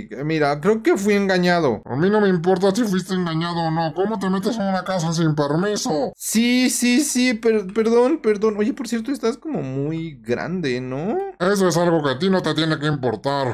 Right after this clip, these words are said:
Speaker 2: Por favor, dime que no me robaste nada.
Speaker 1: Ah, este, mira, tengo estas esmeraldas. Toma.
Speaker 2: ¿Qué?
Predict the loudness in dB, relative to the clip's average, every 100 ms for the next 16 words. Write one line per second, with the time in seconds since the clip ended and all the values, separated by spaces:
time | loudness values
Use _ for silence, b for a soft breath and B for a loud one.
0 | -2 -2 0 2 4 4 4 2 2 0
1 | 0 2 2 2 2 0 -2 -2 0 2
2 | 2 2 0 0 2 4 4 4 4 4
3 | 4 2 2 2 0 0 -2 -6 -6 -8
4 | -8 -6 -6 -6 -8 -8 -8 -12 _ -10
5 | -6 -2 -2 -2 -4 -4 -2 0 0 2
6 | 0 -2 -6 _ _ _ -4 -2 -4 _
7 | _ _ 0